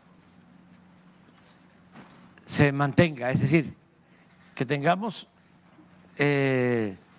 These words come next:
menos homicidios. Ese es el resultado objetivo.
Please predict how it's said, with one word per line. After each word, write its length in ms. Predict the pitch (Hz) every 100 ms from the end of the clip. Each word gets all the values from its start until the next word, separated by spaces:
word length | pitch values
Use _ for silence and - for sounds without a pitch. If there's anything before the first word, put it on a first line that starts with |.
| - - - - - - - - - - - - - - -
menos 580 | 123 170 190 151 - -
homicidios. 720 | - 120 135 120 - - - - - - _ -
Ese 240 | 170 -
es 100 | 160
el 100 | 180
resultado 560 | 143 131 131 - 123 - - _ _ _ _ _ _ _
objetivo. 480 | - 101 131 156 127